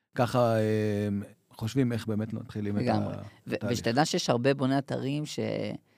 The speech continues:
Speaker 2: די מחפפים בשלב הזה, אה, ותראה כמה שהוא חשוב, כי ברגע שאתה מבין באמת מה המטרה, אז אתה יודע לשבת על זה, אתה יודע לבנות את האתר בהתאם באמת למטרה
Speaker 1: ברור,
Speaker 2: שלשמה
Speaker 1: אני,
Speaker 2: אנחנו
Speaker 1: לגמרי, אני,
Speaker 2: בונים
Speaker 1: אני
Speaker 2: אותו.
Speaker 1: אומר ל-, ללקוחות שלי, אני לא מתחיל לפני שיש את כל הדברים, אה, מוכנים.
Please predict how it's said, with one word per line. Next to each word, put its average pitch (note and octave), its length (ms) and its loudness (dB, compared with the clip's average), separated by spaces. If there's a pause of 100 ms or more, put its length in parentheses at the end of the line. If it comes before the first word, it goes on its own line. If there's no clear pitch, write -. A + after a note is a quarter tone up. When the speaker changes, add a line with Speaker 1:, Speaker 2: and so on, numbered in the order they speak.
(280)
Speaker 2:
די D3 120 10
מחפפים F3+ 500 0
בשלב G#2 320 2
הזה, D#2 160 -8 (260)
אה, G2+ 340 -2
ותראה A2 440 2
כמה D3+ 180 2
שהוא D3 160 -2
חשוב, C#3 360 4
כי C#2+ 120 -8
ברגע A2+ 200 0
שאתה A#2 140 -2
מבין B2 160 2
באמת B2+ 220 2
מה A#2 140 6
המטרה, F#2 460 -2
אז F#2+ 60 -8
אתה - 140 -10
יודע B2+ 200 6
לשבת G#3 320 4
על G3 140 2
זה, A2 100 0
אתה - 120 -4
יודע C3+ 180 8
לבנות C3 360 2
את - 60 0
האתר G#2 380 2 (300)
בהתאם A#2 340 4
באמת B2+ 260 2
למטרה C#3+ 460 4
Speaker 1:
ברור, B2+ 180 4
Speaker 2:
שלשמה D#3 280 6
Speaker 1:
אני, C3+ 100 2
Speaker 2:
אנחנו D3+ 400 -2
Speaker 1:
לגמרי, A#2+ 440 2
אני, C3 100 4
Speaker 2:
בונים E3 160 6
Speaker 1:
אני D3+ 140 6
Speaker 2:
אותו. D#3 60 8
Speaker 1:
אומר D3+ 260 6
ל-, C3 500 6
ללקוחות A2+ 440 0
שלי, F3+ 220 2
אני A#2+ 160 2
לא C#3+ 100 6
מתחיל D#3+ 340 4
לפני C#3+ 220 2
שיש C3+ 220 2
את B2+ 60 -4
כל C#3 180 8
הדברים, B2+ 640 6
אה, B2 160 4
מוכנים. A#2 420 2